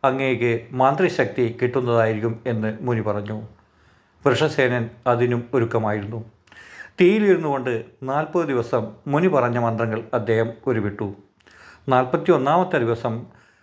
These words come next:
അദ്ദേഹം മന്ത്രശക്തി കൊണ്ട് തനിക്ക് സമ്പത്ത് സൃഷ്ടിക്കാൻ കഴിയുമോ എന്ന് ശ്രമിച്ചു നോക്കി. പക്ഷേ ഇത്തവണയും ഒന്നും നടന്നില്ല.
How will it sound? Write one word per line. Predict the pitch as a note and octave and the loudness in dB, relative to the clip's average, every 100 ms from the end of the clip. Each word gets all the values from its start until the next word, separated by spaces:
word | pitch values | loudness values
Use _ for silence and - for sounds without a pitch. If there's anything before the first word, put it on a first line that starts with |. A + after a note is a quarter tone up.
| - | -4
അദ്ദേഹം | B2 B2 C3 B2 B2 | 0 2 2 0 -2
മന്ത്രശക്തി | B2+ B2+ C3+ F3+ - C3+ - C3 A#2 - - _ | 0 0 2 0 0 -2 0 0 0 -6 -20 _
കൊണ്ട് | - C#3+ B2+ B2 | 0 2 2 0
തനിക്ക് | A#2 A2+ B2+ A2+ - - | 0 0 0 -2 -6 -4
സമ്പത്ത് | C3+ C3 D#3 E3+ D#3 | -2 0 2 2 2
സൃഷ്ടിക്കാൻ | B2 - A#2+ B2 A#2 | 0 -4 0 0 0
കഴിയുമോ | A2+ A2 A2+ A2+ A#2 - | 0 0 0 -2 -6 -6
എന്ന് | C3+ A#2+ | -4 -2
ശ്രമിച്ചു | A#2+ A#2 G#2 G#2 | -2 -4 -4 -4
നോക്കി. | A2 F#2 G#2+ G#2+ - - _ - | -6 -4 -8 -10 -18 -20 _ -2
പക്ഷേ | A#2 - B2 A#2 - - - | 0 2 2 2 -4 -16 -6
ഇത്തവണയും | A#2+ A#2 C#3 B2+ B2 A2 G#2+ | -2 2 2 2 0 -2 -6
ഒന്നും | A#2 A2 C#3+ | -6 -4 -4
നടന്നില്ല. | A2 G2+ G2+ G2+ G#2 | -2 -2 -4 -6 -6